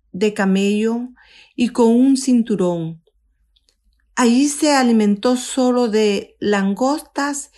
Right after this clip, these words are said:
y miel silvestre. Su vida penitente impresionó a muchos, quienes de todas partes de Palestina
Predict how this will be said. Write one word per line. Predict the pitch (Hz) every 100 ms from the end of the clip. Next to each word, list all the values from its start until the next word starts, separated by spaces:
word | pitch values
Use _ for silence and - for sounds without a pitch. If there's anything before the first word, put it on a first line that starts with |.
| - - _ -
y | 226
miel | 220 226 233 247 262 262
silvestre. | - - 240 214 185 180 175 _ 165 170 185 - _ _ _ _ _
Su | - 277
vida | 262 311 311 311
penitente | 262 226 - 254 254 254 254 254 -
impresionó | 226 214 208 196 202 190 226 240 - -
a | 196
muchos, | 185 214 240 220 - 170 170 165 - _ _ _ _ _ _ _
quienes | 233 247 240 233 220 214 - _ _ -
de | 208 208
todas | 220 285 294 -
partes | - 277 269 247 208
de | 202
Palestina | 196 180 180 - - 269 277 269 269